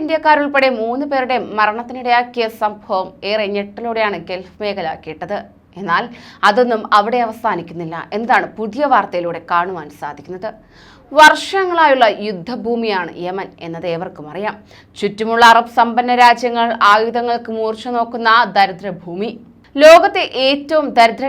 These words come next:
രാജ്യങ്ങളിൽ ഒന്നായ യമനിൽ നിന്നുയർന്ന നിലവിളികൾക്ക് ഇപ്പോഴും അറുതിയില്ല എന്ന് തന്നെ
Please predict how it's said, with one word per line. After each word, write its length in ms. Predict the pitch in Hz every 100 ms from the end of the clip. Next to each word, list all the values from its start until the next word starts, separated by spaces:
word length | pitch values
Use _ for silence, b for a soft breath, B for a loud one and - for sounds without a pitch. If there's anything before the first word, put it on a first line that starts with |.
| 269
രാജ്യങ്ങളിൽ 520 | 254 254 262 247 233 233 208
ഒന്നായ 340 | 208 233 220 196 160 -
യമനിൽ 340 | 202 214 226 247 247
നിന്നുയർന്ന 480 | 240 240 226 220 196 -
നിലവിളികൾക്ക് 640 | 190 202 208 226 226 226 220 - 202
ഇപ്പോഴും 420 | 214 233 196 226 B B - 185
അറുതിയില്ല 500 | 202 208 262 247 233 208 -
എന്ന് 140 | 202 208
തന്നെ 160 | 202